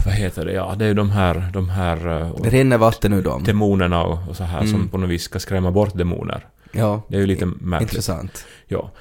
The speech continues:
Speaker 1: Men så jag kanske far till Paris, eller till någon... Jag ska till Paris.
Speaker 2: Eller så är ditt inre en förstelnad demon.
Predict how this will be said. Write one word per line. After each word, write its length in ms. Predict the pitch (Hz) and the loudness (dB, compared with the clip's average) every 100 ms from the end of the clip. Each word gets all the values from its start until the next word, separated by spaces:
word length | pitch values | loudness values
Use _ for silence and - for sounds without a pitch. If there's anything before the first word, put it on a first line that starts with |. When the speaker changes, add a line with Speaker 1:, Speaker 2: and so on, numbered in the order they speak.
| - - | -20 -2
Speaker 1:
Men 200 | 123 131 | 2 2
så 200 | 131 131 | 4 4
jag 160 | 135 160 | 6 4
kanske 240 | 175 165 | 2 0
far 680 | - - - - - - 127 | -4 -8 -12 -14 -10 -2 -2
till 320 | 135 120 107 | 2 2 2
Paris, 720 | - 107 131 143 98 - - | 0 -2 0 -2 -4 -8 -6
eller 240 | 95 101 95 | -2 -2 -2
till 140 | 101 | -2
någon... 300 | 101 95 80 | 0 -2 -2
Jag 140 | 104 127 | 0 0
ska 140 | - | 0
till 120 | 131 | -2
Paris. 500 | 160 196 98 - - - _ _ - - | 0 2 0 -4 -12 -18 _ _ -12 -6
Speaker 2:
Eller 160 | - 113 | 0 2
så 140 | - | 4
är 60 | 113 | 4
ditt 200 | 117 - | 2 0
inre 540 | 107 113 113 98 90 | 2 2 4 2 0
en 220 | - 95 | 0 -2
förstelnad 1120 | 90 - 92 - 104 107 110 98 90 87 92 | -2 -2 -2 2 6 6 6 2 0 -2 -8
demon. 680 | 90 90 95 107 98 - - | -2 0 2 2 0 -4 -8